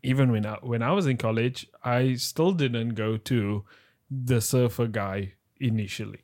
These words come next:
'cause I, I knew nothing about surfing. Through my friends, because, or the friends that I made, like, maybe that guy,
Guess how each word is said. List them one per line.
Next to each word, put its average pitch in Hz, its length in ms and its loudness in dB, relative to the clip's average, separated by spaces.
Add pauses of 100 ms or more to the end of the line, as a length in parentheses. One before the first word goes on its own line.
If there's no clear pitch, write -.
'cause 131 160 -4
I, 131 220 0 (580)
I 139 180 2
knew 139 260 6
nothing 139 420 2
about 120 240 2
surfing. - 460 0 (520)
Through 170 380 4
my 156 260 4
friends, 127 460 0
because, 131 680 -2 (260)
or 113 440 0
the 120 140 -6
friends 127 300 0
that 120 140 -2
I 123 340 0
made, 107 500 -4 (500)
like, 131 200 -2
maybe 151 280 2
that 127 260 0
guy, 104 440 -2